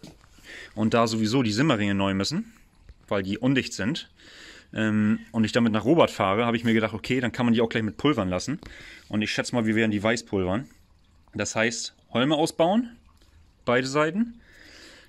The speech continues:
Dann dazu kommt, weil ich die Holme ausbaue, muss ich natürlich auch wieder den Kühler abbauen, weil ich sonst den Roller nirgends so aufstellen kann, weil ich ihn nicht aufhängen werde. Das heißt, der Kühler muss noch eben kurz mit ab.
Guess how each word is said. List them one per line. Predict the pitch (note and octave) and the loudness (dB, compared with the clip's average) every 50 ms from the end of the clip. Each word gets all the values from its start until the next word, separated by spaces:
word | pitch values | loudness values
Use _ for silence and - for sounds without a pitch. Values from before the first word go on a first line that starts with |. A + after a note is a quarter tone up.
| - - - | -16 -6 0
Dann | - A#2 B2+ D3 D#3+ E3 - - - | 0 2 2 2 0 -2 -4 -10 -8
dazu | - C3 A#2+ A2+ - - - D#3 F#3+ F3+ | -2 -2 -2 0 -2 -4 -2 -2 -2 -2
kommt, | - - C3+ C3 E3+ G3 - - - - _ _ _ - - - - | 0 0 2 2 2 -2 -4 -8 -14 -16 _ _ _ -20 -20 -10 -4
weil | B2+ A#2+ | -2 0
ich | A#2+ A#2+ | 0 0
die | - B2 | -2 -2
Holme | A2 C#3 D3+ D3+ B2 | 0 0 2 2 2
ausbaue, | A2+ A#2 A2+ - - A2 B2 | 0 0 0 2 2 4 4
muss | B2+ A#2 A2 A2 - | 4 4 2 0 -2
ich | A2+ - | -2 -4
natürlich | A2 G#2+ - A#2+ A2+ A#2 | -4 -2 0 -2 0 -2
auch | G2+ F2+ | -2 -2
wieder | A#2 G#2+ G2+ | -2 -2 -2
den | G2+ G2+ - | -2 -4 -4
Kühler | - D3+ C#3 A#2 F2 | -2 0 0 0 0
abbauen, | F#2 - - F#2 F2+ G2 B2 D#3+ - - - - - - - - - _ _ | -2 -2 -2 -2 0 0 -2 -4 -8 -14 -20 -20 -20 -20 -20 -20 -20 _ _
weil | - - A#2 G#2+ G#2+ G#2 G2+ G#2 G#2+ G#2+ - | -20 -10 -2 0 2 2 4 2 2 0 -2
ich | - A#2 - - - | -4 -8 -8 -6 -2
sonst | - G#2+ A2+ A2+ - | 0 0 0 0 -2
den | A2+ A2 | 0 2
Roller | G#2 G#2+ A#2 A2+ A2 G#2+ | 4 4 4 4 2 0
nirgends | G#2+ G#2 G2 - | 0 -2 -2 -4
so | - | -2
aufstellen | - A#2 A#2 - - G#2+ G2+ | -2 -2 -2 -2 -4 -4 -4
kann, | F#2+ - G2+ G2+ F#2 | -2 -2 -2 -2 0
weil | G2 G2 | -2 -2
ich | F#2+ | -2
ihn | G#2 G2 | -2 -2
nicht | G2 G#2 | 0 0
aufhängen | G#2 A#2 A2+ - G2+ F2+ F2+ F2 | 0 -2 -2 -2 -4 -4 -4 -4
werde. | F2 F2 F#2+ A#2+ B2 - - - - - - - - - _ _ _ - - - - - - | -4 -2 -2 -4 -6 -8 -18 -20 -20 -20 -20 -20 -20 -20 _ _ _ -20 -20 -20 -20 -16 -8
Das | - G2+ - - | -6 -6 -4 0
heißt, | B2 A2 A2 - - - | 0 0 0 -2 -4 -4
der | A2+ G#2+ G#2 G2 F#2+ | -2 0 0 0 -2
Kühler | - - B2+ C#3 E3 | 0 0 2 2 2
muss | F3 E3+ - | 2 0 -2
noch | F3+ E3 | -2 -4
eben | D#3+ - | -4 -2
kurz | - D#3+ - | -2 -4 -2
mit | D#3 D3 - | -2 -2 0
ab. | C#3+ D3 - - | 0 -2 -2 -6